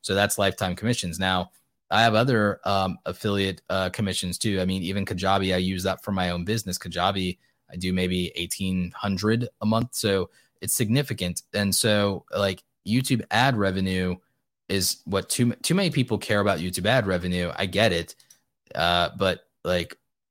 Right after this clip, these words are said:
and that's still not bad, but too many people care about YouTube ad revenue when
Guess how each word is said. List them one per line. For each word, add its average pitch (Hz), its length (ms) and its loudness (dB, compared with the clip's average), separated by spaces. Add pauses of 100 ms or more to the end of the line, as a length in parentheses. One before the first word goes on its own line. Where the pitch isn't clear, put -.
(160)
and 95 280 -2
that's 92 340 0
still 98 200 0
not 85 220 0
bad, 76 340 -2 (380)
but 95 320 2 (460)
too 143 120 2
many 196 140 2
people 180 240 0
care 135 160 4
about 113 160 2
YouTube 101 260 0
ad 101 200 4
revenue 92 320 0
when 92 300 0